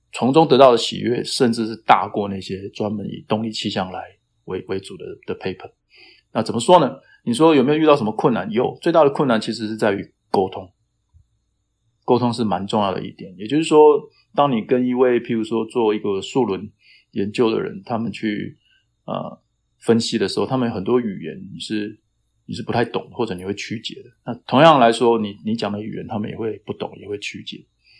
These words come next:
所以你要合写一个 paper，要把它写得很好，所以那个中间需要蛮多的沟通。那我个人是觉得我花了蛮多的精力在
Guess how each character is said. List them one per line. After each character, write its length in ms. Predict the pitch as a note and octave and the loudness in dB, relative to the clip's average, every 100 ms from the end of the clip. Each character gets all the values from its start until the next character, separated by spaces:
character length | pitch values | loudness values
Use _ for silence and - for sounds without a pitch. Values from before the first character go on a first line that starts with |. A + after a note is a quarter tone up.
| _ _ - | _ _ 0
所 140 | C#3 | 2
以 60 | B2+ | 6
你 60 | |
要 100 | A#2+ | 4
合 180 | B2 B2 | 4 2
写 240 | B2+ A2 | 4 0
一 40 | G#2+ | 2
个 120 | A2 | 0
paper， 380 | - A2+ A2+ G2+ | 0 -2 0 -2
要 100 | A2 | -2
把 140 | - | -2
它 60 | G2 | -4
写 160 | - - | -6 -10
得 100 | - | -10
很 100 | G#2 | -10
好， 260 | G2+ F#2+ G#2+ | -8 -10 -8
所 160 | G#2+ | -8
以 40 | G#2 | -6
那 120 | A2+ | -6
个 100 | A2 | -6
中 200 | A2 G#2+ | -6 -8
间 320 | A2 A2 A2 - _ _ _ | -6 -8 -8 -14 _ _ _
需 160 | - A#2+ | -6 -2
要 80 | |
蛮 240 | A2 G2 - | -2 -4 -6
多 120 | A2 | -6
的 80 | G#2 | -6
沟 240 | - F#2+ F#2 | -4 -4 -4
通。 200 | F#2+ F2+ G2+ _ _ _ _ | -10 -12 -16 _ _ _ _
那 220 | - A2 G#2 | -4 -2 -2
我 240 | - G#2 - | -2 -4 6
个 160 | A3 | 8
人 200 | B2 G2+ | 8 4
是 120 | G2 A#2+ | -2 -4
觉 200 | G#2 G2 | -2 -2
得 320 | G2 A2+ - _ _ _ | -2 -4 -10 _ _ _
我 240 | G#2 F#2+ F#2+ | -4 -2 -2
花 260 | - B2+ | 6 6
了 80 | A#2+ | 6
蛮 260 | G#2+ G2 G#2+ - | 2 0 -2 -2
多 200 | A2+ A2 | 0 0
的 160 | G2+ G2+ | -2 -6
精 260 | - A2 | -8 -8
力 220 | G#2+ G2 | -8 -10
在 400 | G2 G#2+ G2 G2 | -4 -4 -4 -10